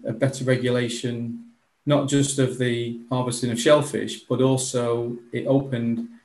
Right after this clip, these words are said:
uh, I suppose, evidence came in of, of wider exploitation,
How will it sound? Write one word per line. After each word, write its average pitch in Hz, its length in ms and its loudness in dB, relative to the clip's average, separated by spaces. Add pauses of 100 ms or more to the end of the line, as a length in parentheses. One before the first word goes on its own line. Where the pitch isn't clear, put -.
(580)
uh, - 260 -12 (200)
I - 60 -6
suppose, 123 260 -2
evidence 127 420 2
came 123 200 0
in 120 100 -2
of, 120 160 -4
of 117 220 -4
wider 127 400 4
exploitation, 120 1040 -4